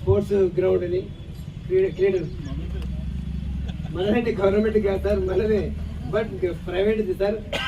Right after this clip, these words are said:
ఈ గ-, క్రీడాకారుడు రాజేందర్ రెడ్డి గారు కాబట్టి ఈ గ్రౌండ్ ఇప్పించి లెవెల్కు తననే ఖర్చు పెట్టుకున్నాడు సార్. ఎందుకంటే వారికి ఎంతో మేము ఒలింపిక్ సంఘం తరఫున ధన్యవాదాలు తెలుపుతున్నాం సార్.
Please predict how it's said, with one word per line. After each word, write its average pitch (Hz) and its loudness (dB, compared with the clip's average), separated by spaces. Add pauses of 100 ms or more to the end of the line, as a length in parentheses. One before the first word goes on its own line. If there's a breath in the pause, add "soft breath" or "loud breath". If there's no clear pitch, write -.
(120)
ఈ 190 10
గ-, 175 0 (100)
క్రీడాకారుడు 220 4
రాజేందర్ 208 4
రెడ్డి 208 6 (320)
గారు 196 6
కాబట్టి 214 2 (240)
ఈ 185 4
గ్రౌండ్ 202 6
ఇప్పించి 214 0
లెవెల్కు 214 4 (300)
తననే 220 2
ఖర్చు 202 0
పెట్టుకున్నాడు 190 -2
సార్. - -4
ఎందుకంటే 214 0 (400)
వారికి 196 2
ఎంతో 196 2
మేము 185 2 (880)
ఒలింపిక్ 196 2
సంఘం 196 4
తరఫున 190 0
ధన్యవాదాలు 190 2
తెలుపుతున్నాం 185 0
సార్. 185 -2